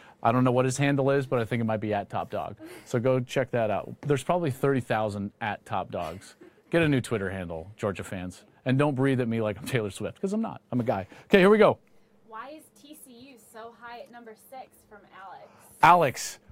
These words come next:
Speaker 1: well done using why and not how. I, you know what? Th-, there's gonna be no snark in here. I'm gonna answer your question with civility.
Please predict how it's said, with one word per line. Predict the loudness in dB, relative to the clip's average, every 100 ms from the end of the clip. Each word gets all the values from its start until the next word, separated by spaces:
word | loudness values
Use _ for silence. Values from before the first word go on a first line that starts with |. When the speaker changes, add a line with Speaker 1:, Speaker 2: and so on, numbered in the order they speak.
| -20 _ _
Speaker 1:
well | 2 6 8 6
done | 2 2 6 6 6 4
using | 6 6 6 6
why | 6 6 8 8 6
and | 4 2
not | 2 0
how. | 0 2 4 4 2 -4 0
I, | 4 6 4 2
you | 0 4
know | 4
what? | 6 6 4 2
Th-, | 2
there's | 2 4
gonna | 2
be | 4
no | 4 6 4
snark | 4 2 2 2 0
in | -2
here. | 0
I'm | 0 0
gonna | -2
answer | 0 0 0
your | 0 0
question | 0 0 0 -2 -2
with | -2 -4
civility. | -2 0 0 4 4 4 2 0